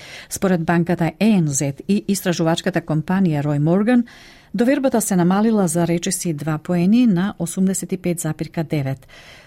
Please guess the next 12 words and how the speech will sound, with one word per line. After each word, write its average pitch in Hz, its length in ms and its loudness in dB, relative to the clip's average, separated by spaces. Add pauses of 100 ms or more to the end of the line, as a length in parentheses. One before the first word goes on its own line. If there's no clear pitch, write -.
(140)
Потрошувачите 190 640 0
исто 185 180 -2
така 180 240 0
изјавија 185 480 2
дека 156 220 -2
се 156 140 -4
чувствувале 175 640 0
поранливи 208 680 2
во 160 120 -4
сегашните 170 560 -2
економски 160 500 -2
услови 220 380 2